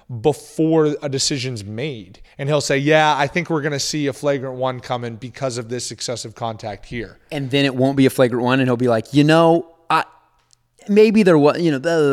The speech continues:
Speaker 2: blah, and he'll, he'll backtrack.
Speaker 1: Well, yeah, he's gonna back up his guys, but for the vast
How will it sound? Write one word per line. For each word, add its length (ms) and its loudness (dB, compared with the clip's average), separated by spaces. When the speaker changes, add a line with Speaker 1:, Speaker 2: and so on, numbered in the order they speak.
Speaker 2:
blah, 120 2
and 100 -4
he'll, 300 -2
he'll 160 -4
backtrack. 220 -2
Speaker 1:
Well, 180 4
yeah, 200 4
he's 140 2
gonna 160 2
back 260 2
up 100 0
his 140 -6
guys, 380 -6
but 800 2
for 220 -4
the 140 4
vast 500 2